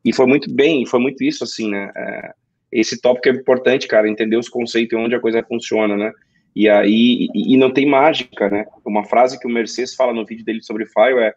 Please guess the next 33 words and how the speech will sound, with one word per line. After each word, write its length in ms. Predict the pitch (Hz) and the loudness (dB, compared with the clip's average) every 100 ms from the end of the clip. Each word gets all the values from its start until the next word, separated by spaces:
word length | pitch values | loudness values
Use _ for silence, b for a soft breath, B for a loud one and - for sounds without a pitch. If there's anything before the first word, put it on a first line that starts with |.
| _ _ _ - | _ _ _ -16
ele 80 | |
falou, 200 | - 127 | -4 0
"Não 100 | 127 | 0
tem 140 | 143 170 | 0 0
uma 160 | 160 | 2
mágica, 600 | 123 110 107 101 107 98 | 2 2 2 0 -6 -10
né, 220 | 95 98 98 | -8 -8 -6
existe 480 | 104 117 113 - 147 | -6 -4 -4 -4 -4
uma 200 | 143 147 | -2 0
estrutura 600 | 143 - 214 175 180 202 | -2 -4 -8 -2 -2 -2
por 140 | - | -4
trás 360 | - 135 147 165 | 2 4 4 2
e 60 | 156 | -4
como 160 | 160 | -8
a 40 | 156 | -6
coisa 200 | 160 165 | -6 -8
acontece, 580 | - 175 - - - _ _ _ - | -10 -6 -2 -2 -6 _ _ _ -4
eu 80 | 123 | -2
não 80 | 123 | -2
tô 100 | 156 | -2
fazendo 220 | 160 156 | -2 -2
nenhuma 200 | 156 143 | 0 0
mágica", 460 | 127 117 110 - 110 107 | 2 2 0 -2 -2 0
foi 80 | 120 | -2
que 100 | 135 | -2
nem 140 | 165 | -2
eu, 140 | 196 156 | -2 -2
"Eu 120 | 147 | -2
não 80 | 139 | -4
fiz 160 | 160 | -6
nenhuma 220 | 190 185 143 | -4 -2 0
mágica, 480 | 117 113 101 - | 0 0 -2 -4
né?" 200 | 104 110 | -4 -4